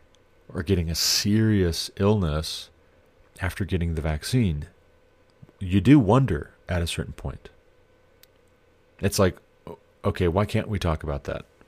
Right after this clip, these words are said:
Why, why can't you talk about that?" Suggesting that vaccines approved are designed to cause death. Why can't you talk about that? And how, how strict are you gonna get?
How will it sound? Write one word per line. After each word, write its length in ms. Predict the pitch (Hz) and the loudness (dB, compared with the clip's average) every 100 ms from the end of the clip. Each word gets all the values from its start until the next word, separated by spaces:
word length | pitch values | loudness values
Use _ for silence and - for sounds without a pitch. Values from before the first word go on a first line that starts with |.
| _ _ _ _ _ _ _ - | _ _ _ _ _ _ _ 2
Why, 180 | 110 - | 4 4
why 280 | - 104 127 | 2 2 2
can't 360 | 139 131 135 - | 2 0 0 -2
you 80 | 101 | -2
talk 260 | 82 67 | -2 -4
about 260 | - - - | -10 -12 -10
that?" 300 | - - - _ _ _ _ _ _ _ - | -14 -16 -20 _ _ _ _ _ _ _ -6
Suggesting 840 | - 87 80 101 104 - 117 113 | -2 -2 2 2 2 0 0 0
that 140 | 98 | -2
vaccines 720 | 90 87 - 90 87 87 - - _ _ _ _ | -2 -4 -4 -4 -2 -4 -8 -18 _ _ _ _
approved 640 | 95 - - 80 71 71 - _ - | -8 -4 -2 -2 -2 -8 -14 _ -10
are 80 | 87 | -6
designed 300 | - 78 76 | -4 -2 -2
to 80 | 71 | -4
cause 260 | 76 71 | -6 -8
death. 300 | 69 - - - | -8 -10 -10 -4
Why 140 | 90 | -4
can't 240 | - 90 | -2 -6
you 60 | - | -4
talk 200 | 90 80 | -6 -6
about 200 | - - | -10 -14
that? 120 | - - _ _ _ _ _ _ _ 95 | -18 -20 _ _ _ _ _ _ _ -6
And 120 | - | 0
how, 420 | 104 110 107 101 - _ _ _ _ _ - | 2 4 2 0 -8 _ _ _ _ _ -4
how 360 | 120 147 165 | 2 4 4
strict 420 | 147 - 147 139 120 | 2 0 2 2 2
are 40 | |
you 180 | 113 110 | 0 2
gonna 160 | 104 | 2
get? 320 | 95 104 87 | 2 2 0